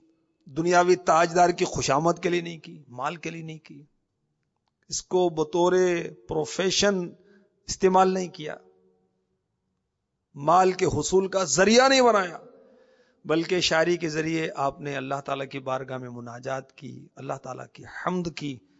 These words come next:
رسول پاک صلی اللہ علیہ وسلم کی نعتیں لکھیں، نیکی کی دعوت دی، عبرت ناک اشعار لکھے، بزرگوں کے اقوال کو پیش کیا،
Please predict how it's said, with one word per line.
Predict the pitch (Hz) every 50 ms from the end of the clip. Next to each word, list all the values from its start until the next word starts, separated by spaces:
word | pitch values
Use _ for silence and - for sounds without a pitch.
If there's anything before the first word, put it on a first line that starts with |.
| _ _ - 143
رسول | 135 - - 160 160
پاک | 151 - 151 147 151 151 151
صلی | - - 151 147 151
اللہ | 151 147 151
علیہ | 151 151 151 147 151 147 147 160 160 147 151 151
وسلم | 139 127 - 151 147 143 147
کی | - 143
نعتیں | 139 135 143 160 160 - 170 160
لکھیں، | 151 151 147 - - 143 143 139 139 _ _ _ _ _ _ _ _ _ _ _ _ _ _
نیکی | - 143 156 160 156 - 170
کی | 160 - 160 156
دعوت | 147 143 156 156 165 170 180 170 160 151 -
دی، | 160 156 151 143 143 - - _ _ _ _ _ _ _ -
عبرت | 185 165 165 160 165 160 - -
ناک | 147 143 147 151 165 175 180 185 185 180 180 - - -
اشعار | 135 - - - 151 156 165 180 196 214 220 208
لکھے، | 196 185 180 180 - - 175 160 151
بزرگوں | 135 143 151 147 180 185 180 180 170
کے | 151 170
اقوال | 151 - - 151 151 165 175 180
کو | 175 160 170
پیش | - - 156 151 139 - -
کیا، | - 160 147 143 139 135